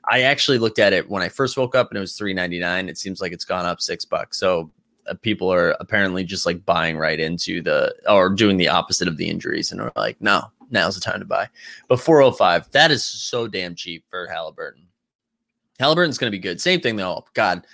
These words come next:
please, God, get him out of Sacramento. That's what I would say. Please, God, get him out of Sacramento. Um, but, yeah, let's keep an eye on Halliburton over the next couple of days as we find out what that injury was. Hopefully it's nothing serious and that he's, he's back. We're not rooting for injuries, of course.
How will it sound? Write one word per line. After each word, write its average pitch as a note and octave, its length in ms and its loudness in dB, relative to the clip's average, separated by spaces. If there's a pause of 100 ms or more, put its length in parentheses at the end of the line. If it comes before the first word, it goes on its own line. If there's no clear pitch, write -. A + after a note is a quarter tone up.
(320)
please, D3 220 -2
God, F#2+ 240 -2
get F2+ 120 -6
him E2+ 80 -8
out D#2 100 -8
of E2 80 -12
Sacramento. E2+ 600 -10
That's G2 220 -8
what - 80 -10
I D#2+ 40 -10
would - 100 -18
say. - 220 -18 (300)
Please, B2+ 320 -6
God, - 240 -16
get - 100 -20
him - 120 -20
out - 80 -14
of - 80 -6
Sacramento. - 480 -16 (520)
Um, A2 520 -2 (600)
but, D3 120 4
yeah, F#3+ 140 6
let's E3 220 2
keep D4 200 2
an A3+ 80 4
eye D#3 180 6
on C3 80 2
Halliburton A#2 440 0
over G#2 160 -2
the G2+ 80 -4
next G2+ 200 -4
couple G2+ 240 -8
of F2+ 40 -10
days F#2+ 220 -2
as F#2 140 -10
we F#2 80 -8
find F#2+ 260 -4
out F#2 120 2
what G2 140 -2
that F2 120 0
injury F2+ 300 -2
was. E2 300 0
Hopefully C3 280 0
it's G#2+ 140 -4
nothing G2+ 280 -4
serious A2+ 560 0
and F2+ 120 -4
that F2 100 0
he's, F2 240 -4
he's E2+ 160 -14
back. F#2 320 0
We're F#2 80 -4
not F2 260 -4
rooting G2+ 260 -2
for F2 180 -4
injuries, D#2+ 400 -2
of - 140 -20
course. F2 400 0